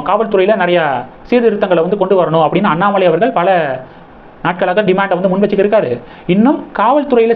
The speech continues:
சீர்திருத்தங்களை செய்யறதுக்கு ஒரு கமிட்டி போட்டு அந்த கமிட்டி பரிந்துரைகளை வந்து உடனடியாக இம்ப்ளிமெண்ட் பண்ண வேண்டியதானே அப்படின்னு சொல்லிட்டும் நிறையா விஷயங்கள் வந்து பகிரப்படுது, நிறையா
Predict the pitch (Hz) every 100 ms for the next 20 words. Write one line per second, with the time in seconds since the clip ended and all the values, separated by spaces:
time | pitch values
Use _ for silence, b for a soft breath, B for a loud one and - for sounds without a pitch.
0 | 233 262 254 240 226 208 190 190 185 226
1 | 190 190 208 185 165 202 185 180 202 214
2 | 175 123 B B 170 208 208 190 165 170
3 | 233 214 214 220 226 190 220 208 180 190
4 | 180 165 147 151 143 127 185 151 151 226
5 | 143 120 B B B - 151 170 151 123
6 | 117 - - - - 165 220 175 151 226
7 | 170 180 156 120 - - - 147 139